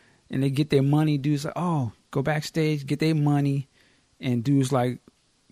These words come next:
"Okay, you guys can just take your stuff, load out, and y'all can leave. You know, another band's coming in. You get your stuff out the green room."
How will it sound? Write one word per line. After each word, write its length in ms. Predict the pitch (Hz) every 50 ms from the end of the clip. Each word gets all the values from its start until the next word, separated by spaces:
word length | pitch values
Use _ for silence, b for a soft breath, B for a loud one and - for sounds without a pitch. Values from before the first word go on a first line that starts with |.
| _ _ _ _ _ _ _ _
"Okay, 260 | 135 139 - 170 156
you 100 | 143 139
guys 240 | 139 127 131 127 -
can 80 | 139
just 160 | 123 123 - -
take 200 | 151 143 127 -
your 60 | 131
stuff, 380 | - - - 143 135 127 - -
load 320 | 113 104 127 131 131 135
out, 260 | 151 156 147 131 - _ _ _ _ _
and 80 | 110
y'all 180 | 107 110 117 120
can 200 | - 135 127 135
leave. 360 | 185 254 226 151 117 113 123
You 60 | 127
know, 180 | 110 110 110 107
another 280 | 117 117 127 143 139 113
band's 400 | 107 127 135 143 147 139 120 -
coming 320 | - - 139 131 127 127
in. 260 | 135 135 131 127 123
You 60 | 123 117
get 160 | 117 139 -
your 80 | - 123
stuff 240 | - - 135 -
out 160 | 139 127 123 -
the 60 | -
green 320 | 127 127 165 220 208 170
room." 300 | 143 131 120 104 107 -